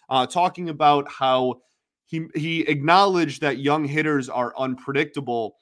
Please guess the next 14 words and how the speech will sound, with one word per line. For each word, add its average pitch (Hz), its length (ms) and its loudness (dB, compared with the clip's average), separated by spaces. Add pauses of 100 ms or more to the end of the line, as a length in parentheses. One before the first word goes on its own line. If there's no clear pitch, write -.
(200)
and 135 120 -4
the 131 80 -2
way 147 200 2
that 147 160 -2
he 147 160 -8
wanted 135 340 -2
to 117 160 -12
help 139 560 -2
the 127 160 -6
unpredictable 143 640 -4
lineup 143 400 -2
that 110 160 -8
we 104 120 -6
have, 101 320 -4